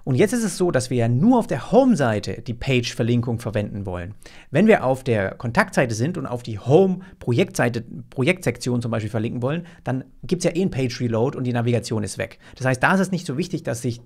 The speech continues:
dass die wieder zufährt. So, wenn du jetzt also, ähm,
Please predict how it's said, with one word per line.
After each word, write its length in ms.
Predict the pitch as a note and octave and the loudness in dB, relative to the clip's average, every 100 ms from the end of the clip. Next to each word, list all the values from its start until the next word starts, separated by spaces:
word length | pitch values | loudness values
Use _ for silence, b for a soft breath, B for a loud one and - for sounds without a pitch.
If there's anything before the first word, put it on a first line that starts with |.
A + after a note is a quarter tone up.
| - | -4
dass 160 | B2+ A#2+ | -4 -2
die 140 | B2 | 0
wieder 180 | A#2+ A2+ | 0 0
zufährt. 540 | B2+ A2+ - F#2+ - - B B B - | -2 -2 -4 -8 -12 -14 B B B -10
So, 300 | - - - | -8 -8 -4
wenn 240 | A#2+ F3 A#3+ | 4 6 6
du 60 | |
jetzt 360 | E3+ C#3+ - - b - | 4 2 -2 -14 b -2
also, 300 | B2 A#2 - - - | -2 -2 -8 -16 -10
ähm, 320 | - A2 - | -6 -6 -8